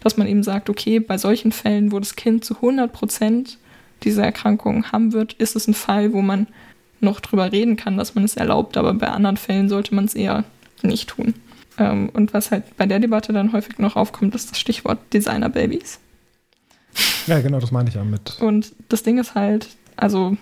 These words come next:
Speaker 1: stimmt schon, kommt drauf an, was man jetzt verändern will. Weil zum Beispiel so Haarfarbe oder Augenfarbe oder sowas werden halt, äh, nicht nur von einem Gen bestimmt.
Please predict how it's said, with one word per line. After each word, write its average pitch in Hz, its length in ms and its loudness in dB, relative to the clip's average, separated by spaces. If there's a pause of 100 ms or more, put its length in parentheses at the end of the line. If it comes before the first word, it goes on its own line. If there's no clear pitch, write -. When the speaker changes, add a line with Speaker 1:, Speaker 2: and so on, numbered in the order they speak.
(260)
Speaker 1:
stimmt 226 240 2
schon, 262 140 0
kommt 226 200 0
drauf 220 120 0
an, 202 160 2
was - 180 -2
man 202 120 2
jetzt 208 160 -4
verändern 202 360 2
will. 220 200 0 (460)
Weil 196 140 2
zum 208 140 0
Beispiel 208 320 2
so 202 280 -2 (280)
Haarfarbe 202 880 0
oder - 180 0
Augenfarbe 208 460 0
oder 196 180 2
sowas 202 340 0 (600)
werden 208 340 0
halt, 202 480 -4 (240)
äh, 226 300 0 (380)
nicht 214 220 2
nur 208 80 2
von - 180 -4
einem 202 240 2
Gen 214 200 2
bestimmt. 240 540 -2